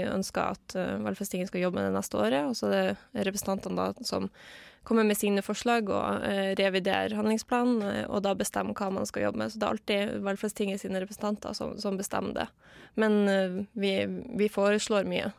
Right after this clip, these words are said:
og så kan også Velferdstinget sine representanter, eh, melde opp saker selv.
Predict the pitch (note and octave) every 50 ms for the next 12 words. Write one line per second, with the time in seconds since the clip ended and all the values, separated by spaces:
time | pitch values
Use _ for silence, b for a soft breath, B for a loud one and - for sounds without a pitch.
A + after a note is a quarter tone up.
0 | - - G#3+ - G#3+ - A3 G#3+ G3+ G3 G3 - - G#3 F#3+ F#3 F#3+ - G#3+ G#3
1 | - G3+ G3 F#3+ G#3 - G3+ F#3+ F#3 F#3 F#3 F#3 F#3+ - - - - G#3 G3+ G#3+
2 | - - G#3+ G#3 G3+ G3+ - - F#3+ F#3 F#3+ F#3 F#3+ F#3+ G3 G3 F#3+ F#3 - -
3 | - G3 F#3+ G#3 - - G#3+ - - - -